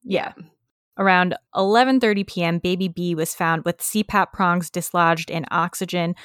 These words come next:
Speaker 1: was at seventy-five percent, prongs replaced and condition improved. At twelve oh five A M, Lucy co-signed the feeding record for baby B. So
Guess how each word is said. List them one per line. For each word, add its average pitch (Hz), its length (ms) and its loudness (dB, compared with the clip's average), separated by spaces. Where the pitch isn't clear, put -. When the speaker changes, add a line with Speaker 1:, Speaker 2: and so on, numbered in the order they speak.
Speaker 1:
was 170 360 2
at 165 200 0
seventy-five 247 640 2
percent, 156 480 -6
prongs 185 420 0
replaced 160 540 -4
and 156 240 -6
condition 156 560 -8
improved. - 640 -12
At 185 380 4
twelve 214 300 4
oh 196 100 2
five 247 360 4
A 226 120 2
M, 185 320 0
Lucy 196 260 -2
co-signed 214 720 0
the 180 60 -2
feeding 180 400 -4
record 165 360 -4
for - 140 -6
baby 160 460 -4
B. - 260 -6
So 160 300 0